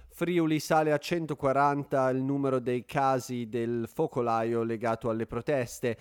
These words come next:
Dai novantatré casi positivi di tre giorni fa, oggi siamo a quota centoquaranta. Di questi, cinque persone hanno dovuto ricorrere al ricovero ospedaliero. Nel frattempo, sul tema dei vaccini,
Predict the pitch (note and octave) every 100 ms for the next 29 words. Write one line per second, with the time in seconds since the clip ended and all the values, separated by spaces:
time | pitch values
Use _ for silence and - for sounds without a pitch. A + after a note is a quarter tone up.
0 | - - - G#2+ A2 A2 A2+ B2 A#2 C3+
1 | B2+ C3 A#2+ A#2+ B2 A#2 A#2 C#3+ B2+ A2+
2 | A#2 - C#3+ C#3+ A#2+ C#3 C#3+ C3 C#3 -
3 | G2 F#2 - C#3+ C3+ B2+ C#3 - C3 B2+
4 | B2+ - G2+ G2+ G2+ - D#3 C3+ C3 -
5 | C#3 A#2 G2 F#2+ G2 F#2+ G2 - - -
6 | C3 B2 F#2+ - A#2 - C3+ B2 A2+ C3
7 | - G2+ G2+ A#2 B2 C#3+ C3+ B2+ A#2 C#3
8 | C#3 G2 F#2+ A2 - D#3 D#3+ D#3+ - G2
9 | G2 G2+ G2 - G#2 G2+ G2+ F#2 F2+ F#2+
10 | _ _ - - - - A#2+ G#2 G#2 F#2+
11 | C3+ B2+ - A2+ - A#2+ A#2 A2+ A2+ -
12 | B2+ A#2+ A#2+ A2+ B2+ A#2 B2+ - - E3
13 | D3